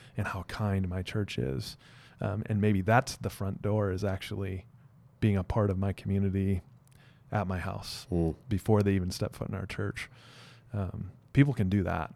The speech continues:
Speaker 2: Mm-hmm.
Speaker 1: you know. It's a, it's, you know, when you see someone taking their garbage out and it's garbage day and you're like, "I have five minutes." Like, instead of just being content with just waving, to walk across the street and ask them, "How's your day going?"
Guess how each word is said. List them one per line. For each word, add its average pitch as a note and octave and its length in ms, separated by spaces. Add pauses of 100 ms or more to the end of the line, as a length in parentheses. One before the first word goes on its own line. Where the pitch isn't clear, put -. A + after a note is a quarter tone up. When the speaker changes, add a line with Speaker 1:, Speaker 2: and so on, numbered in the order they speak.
(240)
Speaker 2:
Mm-hmm. D#2 220
Speaker 1:
you F#2+ 100
know. F#2+ 180 (720)
It's B2 180
a, A2+ 300
it's, - 320 (400)
you B2 80
know, G#2+ 100
when G#2+ 160
you G#2 100
see A2+ 200
someone G#2 720 (100)
taking G#2 280
their F#2 120
garbage G2+ 380
out G2 220 (280)
and G#2 80
it's - 160
garbage G2+ 400
day F#2+ 320 (540)
and G#2+ 80
you're G2+ 100
like, F#2+ 160
"I A#2 100
have B2 180
five G#2 240
minutes." - 480 (100)
Like, G#2 160
instead A2 240
of A2 60
just G#2 260 (200)
being G2+ 220
content G#2 400
with F#2+ 120
just - 180
waving, G2 480 (800)
to A2 80
walk G#2+ 240
across G2+ 260
the G2+ 60
street A2 380
and G2 160
ask G2 240
them, A#2 240 (760)
"How's G2 160
your G2 80
day A#2+ 120
going?" - 280